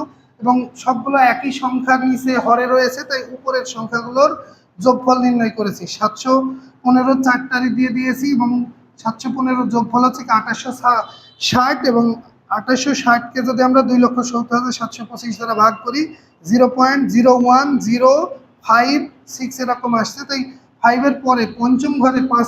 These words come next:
থেকে নয়ের ভিতরে অঙ্ক রয়েছে, তাই পঞ্চ-, চতুর্থ ঘরের সাথে এক যোগ করে আমরা যে ফলাফল পাইছি, সেটাই আমাদের কি, তাসগুলো একই শুটের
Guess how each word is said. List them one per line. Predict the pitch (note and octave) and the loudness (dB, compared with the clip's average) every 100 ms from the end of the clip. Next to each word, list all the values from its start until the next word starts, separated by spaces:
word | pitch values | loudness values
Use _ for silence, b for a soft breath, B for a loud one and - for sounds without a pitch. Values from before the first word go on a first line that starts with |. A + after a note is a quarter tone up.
| - | -4
থেকে | B3+ C4 | -14 -6
নয়ের | A#3+ A#3+ A3+ | -2 -2 -4
ভিতরে | A#3+ B3 | -8 -2
অঙ্ক | A#3 A3+ A3 | 0 -2 -6
রয়েছে, | A#3+ A#3+ A#3 C4+ | -6 -6 -6 -14
তাই | C4+ B3 - _ _ _ _ _ _ _ | -14 -14 -14 _ _ _ _ _ _ _
পঞ্চ-, | A#3 A#3 A3 - _ | -2 -2 -2 -8 _
চতুর্থ | C4+ C4 D#4 - | 0 4 2 2
ঘরের | B3 B3 B3 | 2 2 0
সাথে | B3+ A#3+ | -4 -2
এক | A3 G3+ | -4 2
যোগ | B3+ B3+ - | 2 2 0
করে | B3 | -2
আমরা | A#3+ A3 | -2 -4
যে | A#3+ | -8
ফলাফল | A#3 A#3 A#3+ | -4 -4 -4
পাইছি, | A#3 B3+ C4 C4+ | -6 -6 -4 -6
সেটাই | C4 C4 | -4 -2
আমাদের | B3+ B3+ C4+ C4 | -2 -4 -6 -6
কি, | B3 - | -8 -6
তাসগুলো | A3 A3+ - B3 C4 | -2 -2 -2 -2 0
একই | C#4 A#3+ - B3 B3 | 0 -2 -2 -6 -6
শুটের | - C#4+ D#4+ G#4 - | -8 -2 0 -2 -8